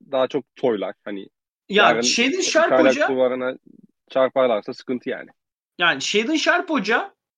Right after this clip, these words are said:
Speaker 2: en azından atlet. Yani Shaedon Sharp'ta en azından bir şeyler var. Onu
Speaker 1: Ve
Speaker 2: görüyoruz
Speaker 1: topsuz
Speaker 2: yani.
Speaker 1: oynamayı da istiyor bu arada. Onu da görüyorsun
Speaker 2: Aynen,
Speaker 1: yani.
Speaker 2: aynen. O
Speaker 1: Ka-,
Speaker 2: şey değil
Speaker 1: ka-,
Speaker 2: yani.
Speaker 1: katları
Speaker 2: Biz
Speaker 1: falan da yapıyor.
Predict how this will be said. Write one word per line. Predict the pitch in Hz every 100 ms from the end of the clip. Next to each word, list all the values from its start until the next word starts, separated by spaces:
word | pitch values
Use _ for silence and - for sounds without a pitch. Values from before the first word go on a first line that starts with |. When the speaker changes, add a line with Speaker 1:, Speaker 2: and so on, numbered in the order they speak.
| -
Speaker 2:
en | 254
azından | 311 254 269 320 339
atlet. | 214 214 220 147 - - _
Yani | 156 127 127
Shaedon | 180 214 233
Sharp'ta | - 208 202 -
en | 277 226
azından | 214 233 233
bir | -
şeyler | 202 214
var. | 208 127 - _ _ _
Onu | - 160
Speaker 1:
Ve |
Speaker 2:
görüyoruz | 156 165
Speaker 1:
topsuz | 156 127 156
Speaker 2:
yani. | 156
Speaker 1:
oynamayı | 151 160 180 185
da | 202
istiyor | 127 127 - 160 147 104
bu | 98
arada. | 92 92 90 104
Onu | 117 143
da |
görüyorsun | 127 117 127 127
Speaker 2:
Aynen, | 247 285
Speaker 1:
yani. | 311
Speaker 2:
aynen. | 247 196
O | 220
Speaker 1:
Ka-, | -
Speaker 2:
şey | 285
değil | 339
Speaker 1:
ka-, | 285 262
Speaker 2:
yani. | 208
Speaker 1:
katları | 113 92 131
Speaker 2:
Biz | 127
Speaker 1:
falan | 120 123
da | 117
yapıyor. | 104 98 92